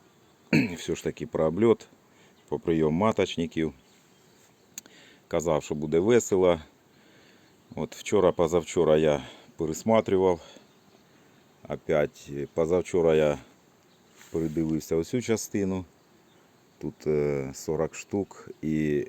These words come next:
вони на двох корпусах через глуху перегородку, получається, фактично вісімдесят штук. Значить, трошечки у мене було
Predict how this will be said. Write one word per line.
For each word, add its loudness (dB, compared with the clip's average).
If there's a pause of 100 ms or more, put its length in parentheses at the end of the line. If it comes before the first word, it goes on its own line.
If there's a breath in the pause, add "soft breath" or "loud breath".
вони -2
на 0
двох -6
корпусах -4 (200)
через -6
глуху -8
перегородку, -2
получається, -4 (540 soft breath)
фактично -12 (140)
вісімдесят -4
штук. -10 (720 soft breath)
Значить, -6 (420 loud breath)
трошечки -4
у 2
мене 2
було 2